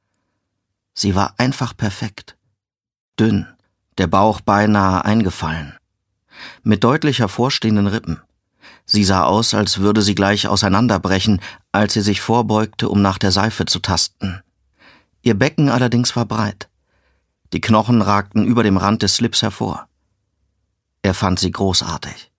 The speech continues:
Plötzlich drehte sich das Mädchen zu ihm um, sah ihn. Aus einem Reflex heraus hob sie die Arme vor den Körper und machte in der Duschkabine einen Schritt zurück. Doch es nutzte nichts.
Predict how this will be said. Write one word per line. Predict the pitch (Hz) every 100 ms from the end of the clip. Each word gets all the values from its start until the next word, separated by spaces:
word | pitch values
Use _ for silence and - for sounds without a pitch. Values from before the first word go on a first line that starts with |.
| _ _ _ _ _ _ _ _ _
Plötzlich | - 117 - 131 131
drehte | 107 113 110 110
sich | 117
das | 120 -
Mädchen | 98 95 104 101
zu | 110
ihm | 113
um, | - 107 - _ _ _ _ _ _ -
sah | 98 101
ihn. | - 85 - _ _ _ _ _ - -
Aus | 107 107
einem | 120 113
Reflex | 107 98 110 107 110
heraus | 101 123 -
hob | 117 117
sie | 104
die | 95 -
Arme | 90 98
vor | 92 104
den | 101
Körper | 101 107 117 120 107 - - -
und | 117 107
machte | 117 123 123
in | 107
der | 95
Duschkabine | 123 - 110 101 110 110
einen | 101 90
Schritt | - 107 -
zurück. | - - - - _ _ _ _ _ _ _ -
Doch | 98
es | 98 110
nutzte | 107 - 85
nichts. | 82 - - -